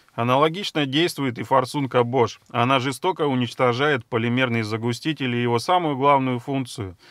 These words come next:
загущать масло при высоких температурах. Ну и чем лучше масло сохраняет свои изначальные свойства после такого жестокого уничтожения, тем крепче у него полимерный загуститель. Такой тест на сдвиговую нагрузку называется Shear Stability.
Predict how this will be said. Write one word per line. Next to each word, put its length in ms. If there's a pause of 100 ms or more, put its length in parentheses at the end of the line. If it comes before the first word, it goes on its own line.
(200)
загущать 540
масло 400
при 160
высоких 460
температурах. 760 (460)
Ну 140
и 80
чем 240
лучше 300
масло 340
сохраняет 680
свои 240
изначальные 680
свойства 420
после 300
такого 360
жестокого 600
уничтожения, 920 (380)
тем 200
крепче 420
у 100
него 260
полимерный 560
загуститель. 760 (460)
Такой 320
тест 300
на 180
сдвиговую 520
нагрузку 540
называется 600
Shear 360
Stability. 760